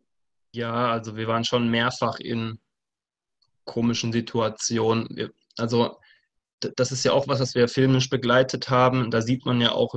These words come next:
wie quasi neben uns diese Gasgranate landet. Und das war eigentlich so das, äh, Heftigste an dem Tag. Und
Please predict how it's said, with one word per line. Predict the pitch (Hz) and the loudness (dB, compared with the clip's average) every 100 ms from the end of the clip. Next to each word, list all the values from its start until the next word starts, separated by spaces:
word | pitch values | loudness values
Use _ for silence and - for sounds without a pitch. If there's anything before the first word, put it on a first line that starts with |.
| 110 | -2
wie | 117 113 | -2 -2
quasi | - 117 113 | 0 0 2
neben | 117 123 131 120 | 4 4 4 4
uns | 127 131 | 2 2
diese | 123 113 113 | -4 -2 2
Gasgranate | 120 135 139 - 117 113 117 120 | 4 4 2 0 2 2 2 2
landet. | 117 117 117 123 127 _ _ _ - - _ _ - - | 2 4 6 6 4 _ _ _ -20 -20 _ _ -20 -8
Und | 120 117 117 - - _ - | -2 0 0 -4 -8 _ -4
das | 127 131 | -2 2
war | 123 | 2
eigentlich | 120 123 | 2 -2
so | - | -2
das, | 117 113 - _ _ _ _ _ _ - | -4 -4 -8 _ _ _ _ _ _ -2
äh, | 120 113 113 - - | 2 2 0 -6 -8
Heftigste | 113 139 139 135 117 - 123 | 0 0 0 -6 -6 -2 2
an | 120 120 | 2 4
dem | 127 147 | 2 2
Tag. | - 127 127 - _ _ _ _ _ _ _ _ _ - - | 2 4 2 -2 _ _ _ _ _ _ _ _ _ -20 -8
Und | - 123 117 117 113 - | -2 2 2 2 0 -4